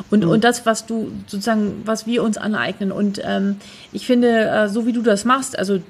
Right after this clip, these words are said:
Speaker 1: du, du eignest dir Wissen an, ne? Du investierst in
Speaker 2: Mhm.
Speaker 1: gute Dinge, ist die beste Voraussetzung und ich bin mir sicher, dass du da niemals landen wirst. Niemals.
Speaker 2: Ja, ich glaub da auch nicht dran,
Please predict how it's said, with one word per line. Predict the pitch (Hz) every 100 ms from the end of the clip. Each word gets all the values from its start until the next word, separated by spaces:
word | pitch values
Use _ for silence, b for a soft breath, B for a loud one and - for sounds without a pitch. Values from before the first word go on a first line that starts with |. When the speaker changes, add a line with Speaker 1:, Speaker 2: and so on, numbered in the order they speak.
| -
Speaker 1:
du, | 247 202 190 -
du | 240 -
eignest | 190 269 311 269 -
dir | 226 185
Wissen | 208 196 -
an, | 175 180
ne? | 269
Du | 294
investierst | 220 220 220 277 269
in | 240
Speaker 2:
Mhm. | 202
Speaker 1:
gute | 226 220
Dinge, | 190 214 233 311 B B B B -
ist | 202 - - 202
die | 226
beste | 214 262 247
Voraussetzung | 240 208 254 262 254 214
und | 208
ich | 202
bin | 214
mir | 208
sicher, | 175 196 320 208 165 B B B _ -
dass | 208
du | 233
da | 214
niemals | 220 302 196 214
landen | 254 185 170
wirst. | - - 202
Niemals. | 220 285 220 - - - _ _ _ - 208 - - B B B
Speaker 2:
Ja, | 196 226 208
ich | 220
glaub | - 226
da | 226
auch | 175 247
nicht | 247 -
dran, | 160